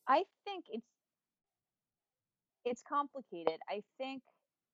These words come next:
when you say you, you can see both sides of it, and I think really that's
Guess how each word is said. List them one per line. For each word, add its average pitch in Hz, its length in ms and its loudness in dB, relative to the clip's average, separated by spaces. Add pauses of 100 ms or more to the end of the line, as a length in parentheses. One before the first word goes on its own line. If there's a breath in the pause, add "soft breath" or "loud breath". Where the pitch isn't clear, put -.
(560)
when 233 220 -2
you 233 100 -4
say 226 300 -2
you, 208 240 -2
you 196 120 -8
can 185 240 -8
see 208 120 -2
both 190 280 4
sides 190 320 6
of 165 80 -4
it, 165 140 2
and 185 100 0
I 190 140 -4
think 262 160 -6 (140)
really 226 600 -2 (640)
that's 196 180 2